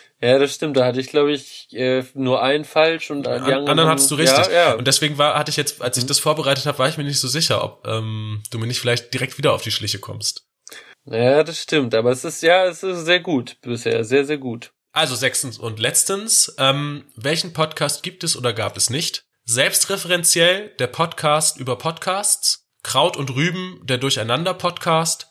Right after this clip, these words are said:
Speaker 2: Stammtisch Stereo, der Musikpodcast.
Speaker 1: Äh, A, gibt's nicht.
Speaker 2: Bist du sicher? Lockst du ein?
Speaker 1: Ja, ja.
Speaker 2: Okay, ist auch richtig. Den gibt's nicht.
Speaker 1: Ja, das ist so ein klassisches Wort von dir.
Speaker 2: <laughs> Damn it.
Speaker 1: Selbstreferenziell.
Speaker 2: Ja, möglich.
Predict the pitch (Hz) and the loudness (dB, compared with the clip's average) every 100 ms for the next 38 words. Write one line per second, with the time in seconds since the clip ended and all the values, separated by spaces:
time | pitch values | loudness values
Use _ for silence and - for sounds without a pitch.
0 | _ - - 139 165 - 160 - - - | _ -8 -2 -2 -2 -8 -6 -4 -2 -2
1 | - 139 165 160 156 156 160 - 117 131 | -2 -2 -2 0 -2 -4 -6 -10 -6 -4
2 | 117 - - 85 - 92 85 - - _ | -4 -6 -10 -14 -12 -16 -12 -12 -12 _
3 | _ - - 127 127 117 123 131 120 117 | _ -10 4 6 6 4 2 4 4 0
4 | - - - 127 - 120 120 123 120 120 | -12 -20 -6 -6 -6 -6 -6 -6 -6 -4
5 | 113 104 85 - _ 117 117 - 131 107 | -2 -4 -6 -12 _ -2 0 0 2 4
6 | 107 110 - _ - 120 117 - 113 - | 4 2 -6 _ -4 0 0 0 -10 -4
7 | 120 139 151 139 117 - 82 - - 117 | -4 0 0 0 -4 -6 -10 -14 -12 -10
8 | 107 107 - 90 101 - _ _ 113 117 | -10 -8 -8 -8 -14 -18 _ _ 0 4
9 | 139 123 143 131 127 117 131 135 127 131 | 6 4 0 0 -2 2 0 0 -2 -4
10 | 120 117 135 - 139 110 113 120 180 - | 0 0 0 0 0 2 2 2 0 0
11 | 160 214 180 160 123 - 147 - _ _ | -2 -2 -2 -4 -4 -6 -6 -10 _ _
12 | 117 123 127 123 131 - - 117 113 117 | 2 4 6 4 4 0 0 0 0 -4
13 | 113 117 113 120 120 123 127 135 135 - | -4 0 2 0 -4 -6 -4 -2 -6 -8
14 | 101 - | -8 -8